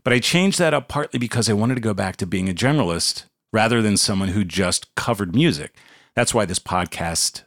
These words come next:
sort of veers all over the place subject-wise. We've got music, we've got politics, personal development, criminal justice, theater, many other topics. I like it that way, but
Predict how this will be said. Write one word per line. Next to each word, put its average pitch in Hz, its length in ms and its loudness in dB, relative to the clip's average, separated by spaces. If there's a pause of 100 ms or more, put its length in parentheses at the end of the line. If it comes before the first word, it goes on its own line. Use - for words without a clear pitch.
sort 92 240 -2
of 85 320 -8
veers 98 600 2
all 87 260 -2
over 85 160 -2
the 80 80 -6
place 76 320 -6
subject-wise. 76 800 -6
We've 80 120 -14
got 80 220 -8
music, 117 420 2
we've 80 140 -10
got - 180 -10
politics, - 580 2
personal 101 420 -2
development, 101 680 0 (680)
criminal 98 320 0
justice, 98 640 0
theater, 113 400 2
many 147 280 4
other 104 160 2
topics. 92 560 -2
I 92 100 -4
like 143 340 0
it 196 100 -4
that - 240 -8
way, 78 380 -8
but 95 220 -6